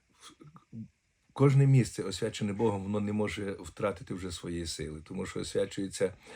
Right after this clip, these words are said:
не просто місце, а освячується, е, весь простір навколо. І він залишається святим,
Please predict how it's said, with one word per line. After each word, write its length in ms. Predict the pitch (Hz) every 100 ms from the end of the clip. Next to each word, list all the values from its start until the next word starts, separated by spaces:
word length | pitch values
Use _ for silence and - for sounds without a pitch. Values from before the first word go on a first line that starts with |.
| - - -
не 200 | 101 101
просто 360 | 120 120 -
місце, 520 | 110 101 87 - 80 - _ _ - _ -
а 80 |
освячується, 1000 | 92 92 104 98 - 98 92 90 - 92 - - - - -
е, 420 | 90 87 90 90 92 151
весь 240 | - 107 -
простір 560 | 120 113 - - 80 _ _
навколо. 420 | 90 85 87 80
І 140 | 95 98
він 300 | 104 110 113 -
залишається 720 | 92 104 107 - 107 98 92 92
святим, 540 | - 95 110 110 127